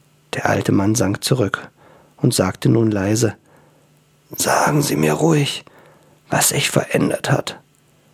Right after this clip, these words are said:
Sagen Sie mir alles. Ich <clears throat> will die Wahrheit wissen, die ganze Wahrheit.“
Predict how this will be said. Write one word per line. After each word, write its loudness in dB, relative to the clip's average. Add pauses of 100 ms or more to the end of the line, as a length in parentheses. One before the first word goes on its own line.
(420)
Sagen 2
Sie 0
mir 4
alles. -2 (1080)
Ich 0 (200)
<clears throat> -8
will 6
die 4
Wahrheit 0
wissen, 0 (640)
die 0
ganze 2 (300)
Wahrheit.“ 0